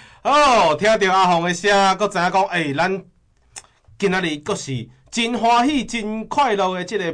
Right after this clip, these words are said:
拜一的这个厝边隔壁的这个时间，吼！啊，咱的守访委员吼，共款吼有公务在身啦，吼，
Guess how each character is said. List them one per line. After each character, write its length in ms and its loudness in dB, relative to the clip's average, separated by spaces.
拜 200 2
一 200 -6
的 160 -4
这 120 -6
个 340 -4
厝 260 0
边 280 -10
隔 200 -2
壁 140 -4
的 100 -4
这 100 -6
个 60 -6
时 240 -12
间， 320 -2
吼！ 320 4
啊， 120 0
咱 140 8
的 100 4
守 180 2
访 140 6
委 140 2
员 280 4
吼， 200 2
共 320 -6
款 200 0
吼 220 -2
有 80 -10
公 260 -6
务 140 -10
在 240 -6
身 220 -10
啦， 160 0
吼， 260 0